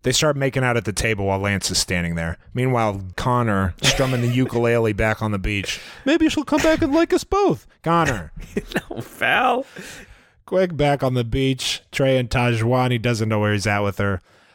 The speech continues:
Speaker 1: Uh, I like these two individually, A B, obviously. This, Tajwan is the breakout star of this season thus
Speaker 2: Agreed.
Speaker 1: far.
Speaker 2: Yeah.
Speaker 1: I'm not sure they're a good fit together. I really am not. And, uh,
Speaker 2: I'm not either.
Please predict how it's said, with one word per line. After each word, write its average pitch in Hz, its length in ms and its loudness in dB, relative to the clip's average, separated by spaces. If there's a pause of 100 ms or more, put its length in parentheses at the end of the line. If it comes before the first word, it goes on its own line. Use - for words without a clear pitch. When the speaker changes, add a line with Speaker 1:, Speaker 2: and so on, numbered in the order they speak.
(200)
Speaker 1:
Uh, 143 200 2
I 196 140 2
like 226 280 0
these 247 180 0
two 208 160 2
individually, 165 580 2
A 165 40 2
B, 160 200 2
obviously. 143 720 0 (220)
This, 139 200 -2
Tajwan 156 540 2
is 147 140 2
the 135 80 0
breakout 139 420 0
star 127 380 2
of 123 80 -2
this 123 180 0
season 123 380 0
thus 117 260 2
Speaker 2:
Agreed. - 80 -6
Speaker 1:
far. 113 240 2
Speaker 2:
Yeah. 98 240 2 (140)
Speaker 1:
I'm 180 180 0
not 226 160 2
sure 190 220 2
they're 185 160 4
a 175 40 0
good 170 160 2
fit 185 160 2
together. 107 520 -4 (480)
I 135 80 0
really 160 320 4
am 139 100 0
not. 131 280 0
And, 147 180 2
uh, 127 200 -2
Speaker 2:
I'm 123 200 2
not 131 160 2
either. 117 380 0